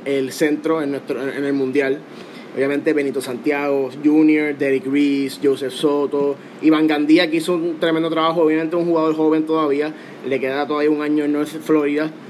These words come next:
pero en conjunto el equipo jugó súper bien. Eh, me gustó ver je-, cara nueva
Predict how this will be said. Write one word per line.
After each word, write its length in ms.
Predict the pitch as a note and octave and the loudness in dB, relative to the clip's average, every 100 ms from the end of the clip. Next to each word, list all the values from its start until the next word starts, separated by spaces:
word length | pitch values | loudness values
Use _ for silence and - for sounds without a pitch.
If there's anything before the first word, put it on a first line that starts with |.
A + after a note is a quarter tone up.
| - - | -6 2
pero 360 | G#3 G#3 G3+ G3 - - - - - | 4 4 2 -2 -12 -18 -16 -16 -4
en 240 | F#3 G3 F3 | 2 2 2
conjunto 520 | F#3+ F3+ G#3+ A#3 G#3+ | 2 2 2 2 4
el 60 | F3 | 4
equipo 300 | D#3+ E3 E3+ | 4 2 2
jugó 240 | F3 E3 | 2 0
súper 460 | - G3 F#3+ F3+ D3+ | -4 -2 0 0 2
bien. 320 | D3 D3 C#3+ - - - - | 0 0 -4 -12 -18 -12 -2
Eh, 220 | C3 C3+ | 0 0
me 320 | C#3 D3 D3+ | 0 0 0
gustó 720 | D3+ D#3 - D#3+ F3+ F#3 E3 D3 | 0 0 2 2 4 2 0 2
ver 320 | F3 F3 D#3 - | 2 2 -4 -10
je-, 220 | E3 D#3+ - | -6 -6 -4
cara 280 | - E3 F3+ | 0 2 2
nueva 500 | E3+ E3 E3+ E3 C#3+ | 2 4 4 2 0